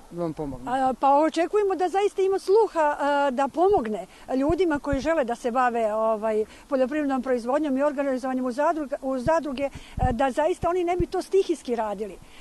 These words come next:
Speaker 2: Da praktično ima jedna sistemska, da, da praktično uđu u sistemske mere, a, podrške, a, zadrugarstvu i tako obezbede, a, sebi, a, finansijska sredstva,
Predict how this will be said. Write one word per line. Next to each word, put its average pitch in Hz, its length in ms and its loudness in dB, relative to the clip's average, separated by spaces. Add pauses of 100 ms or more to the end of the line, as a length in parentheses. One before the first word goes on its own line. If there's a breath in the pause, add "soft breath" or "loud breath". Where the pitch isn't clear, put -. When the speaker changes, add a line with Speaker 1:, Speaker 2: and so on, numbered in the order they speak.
Speaker 2:
Da 240 140 0
praktično 339 500 0
ima 359 200 0
jedna 339 240 0
sistemska, 339 520 -4 (180)
da, 277 220 2
da 262 260 0 (160 loud breath)
praktično 330 440 -2
uđu 311 240 0
u 285 80 -4
sistemske 302 520 -2
mere, 302 340 0 (280 loud breath)
a, 254 380 2
podrške, 285 680 -4 (300 loud breath)
a, 240 120 -6
zadrugarstvu 262 680 -2
i 311 60 -2
tako 349 320 0
obezbede, 285 520 0 (260 loud breath)
a, 262 140 -2
sebi, 294 440 -2
a, 247 180 -4
finansijska 294 580 -4
sredstva, 277 640 -2